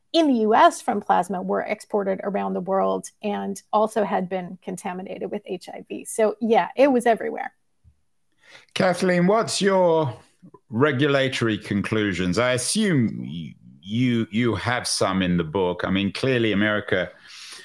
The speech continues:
Speaker 2: is different from the rest of the world. It's allowed, uh, banning it might be harder, but do you think that there needs to be a more aggressive regulatory regime around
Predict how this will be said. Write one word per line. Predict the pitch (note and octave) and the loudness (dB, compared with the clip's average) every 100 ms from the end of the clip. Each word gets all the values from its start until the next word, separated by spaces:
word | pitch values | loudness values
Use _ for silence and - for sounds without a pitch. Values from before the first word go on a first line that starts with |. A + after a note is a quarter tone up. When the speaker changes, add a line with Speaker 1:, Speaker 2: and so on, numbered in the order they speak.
| - - _ | -20 -20 _
Speaker 2:
is | - - | -10 0
different | C#3+ C3+ C#3+ G#2+ | 0 2 0 2
from | B2 | 2
the | A#2 | 2
rest | A#2 A#2 - | 2 0 -2
of | G#2+ | -2
the | A2 | 0
world. | G#2+ A2 A2 G#2+ | 2 2 2 2
It's | - - | -2 -2
allowed, | G2+ G#2 A2 A2+ A2+ A#2+ A#2 G2+ | 0 0 0 0 0 2 0 0
uh, | G2 F#2 F2+ F2 - | 0 0 -2 -4 -4
banning | C#3 C3+ C3+ A#2+ | 0 2 2 2
it | G#2 F2+ | 0 -2
might | G#2 E2 | -2 -2
be | G2 G2+ F2+ - _ _ _ _ _ _ | -2 -2 -2 -8 _ _ _ _ _ _
harder, | - D3 E3 C3 G#2+ | 0 2 2 2 0
but | G2 A#2 D2+ E2 F2+ - | 0 -2 -2 -14 -14 -2
do | |
you | D3 F3+ | 0 0
think | - G3+ G3+ | 0 0 2
that | F3+ D3 | -2 0
there | D#3+ | 2
needs | D#3+ E3 - | 2 2 0
to | - | -4
be | C#3 C3+ | 0 2
a | |
more | B2+ B2+ C3 G2+ - _ _ _ _ - _ - | 4 2 2 -2 -8 _ _ _ _ -20 _ -4
aggressive | G#2 A#2 B2+ C3+ - D#3 B2+ F#2+ _ | -2 2 2 2 0 0 0 -6 _
regulatory | - F#2+ F#2+ A#2+ G2+ A#2+ A#2+ A#2+ - A2+ G#2+ | -14 -6 2 2 2 2 2 0 0 2 2
regime | G#2 F#2+ F#2+ G2+ A#2 B2 | 0 0 0 2 2 2
around | G#2 G2 G2+ G#2+ A2+ A2 G#2 | 2 2 2 0 0 0 -2